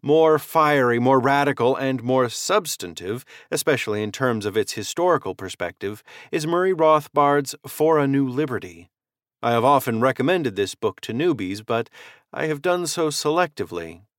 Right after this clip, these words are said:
Since it explicitly defends Rothbard's version of anarchism, I have found that it appeals mainly to young persons who have already embraced some form of radical political philosophy, such as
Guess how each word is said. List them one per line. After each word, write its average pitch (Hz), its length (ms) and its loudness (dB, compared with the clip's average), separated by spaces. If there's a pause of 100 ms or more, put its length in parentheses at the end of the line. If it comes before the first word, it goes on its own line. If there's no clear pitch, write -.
(360)
Since 208 260 0
it 196 140 2
explicitly 208 720 -2
defends 143 560 0
Rothbard's 139 640 2
version 127 400 2
of 117 120 2
anarchism, 123 840 -2
I 127 240 -2
have 139 200 -2
found 147 340 0
that 147 180 2
it 151 140 -4
appeals 175 500 -2
mainly 151 380 -2
to 151 120 -10
young 165 340 -2
persons 107 600 -4
who 135 100 0
have 123 120 0
already 135 420 4
embraced 127 640 0
some 131 340 -2
form 127 340 2
of 113 160 0
radical 120 440 0
political 117 520 -4
philosophy, 135 720 -2
such - 260 -10
as 98 220 -4